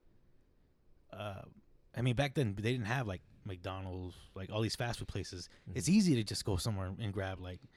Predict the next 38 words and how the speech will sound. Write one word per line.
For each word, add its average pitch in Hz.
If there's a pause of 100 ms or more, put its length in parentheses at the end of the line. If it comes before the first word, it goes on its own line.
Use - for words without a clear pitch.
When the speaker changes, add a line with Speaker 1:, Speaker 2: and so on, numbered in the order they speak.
(200)
Speaker 2:
Mm-hmm. 95 (240)
Speaker 1:
your 98
own 92
meal. 90 (100)
Speaker 2:
Yeah. 92 (840)
Speaker 1:
Back 135
then, 156
it 117
wasn't. 120
Like, 92 (100)
you, 123 (100)
you 123
had 147
to 127
actually 123
cook -
your 107
own 98
meal, 113
so 101 (260)
Speaker 2:
Make 92
your 95
own 90
beef 95 (100)
Speaker 1:
you, 135
Speaker 2:
stew. 104
Speaker 1:
yeah, 143
you, 123
so 139
you 143
were 185
pr-, -
they 147
were 190
probably 170
eating 143
only, 104
like, 98